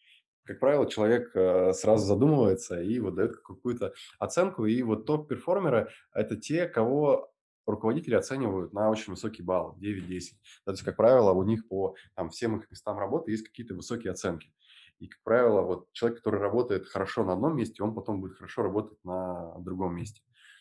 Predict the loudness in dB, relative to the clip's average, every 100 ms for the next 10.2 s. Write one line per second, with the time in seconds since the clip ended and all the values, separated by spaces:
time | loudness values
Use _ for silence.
0 | _ -14 -10 -8 -6 -2 -2 -2 -2 -2
1 | 0 2 4 4 0 2 2 2 -2 -2
2 | -2 -4 0 0 -2 -2 0 2 0 -6
3 | -2 0 0 -6 _ -4 0 0 -2 -12
4 | _ _ -6 -6 -14 0 4 4 4 0
5 | -4 -6 -8 -6 -4 -4 -4 -4 -4 -4
6 | -6 _ _ _ -6 -2 0 0 -2 -6
7 | -6 -6 -4 -6 -8 -10 -6 -2 -2 -2
8 | -4 -6 -6 -8 -8 -10 -12 -14 -6 -4
9 | -4 -6 -8 -10 -12 -14 -14 -14 -12 -10
10 | -10 -12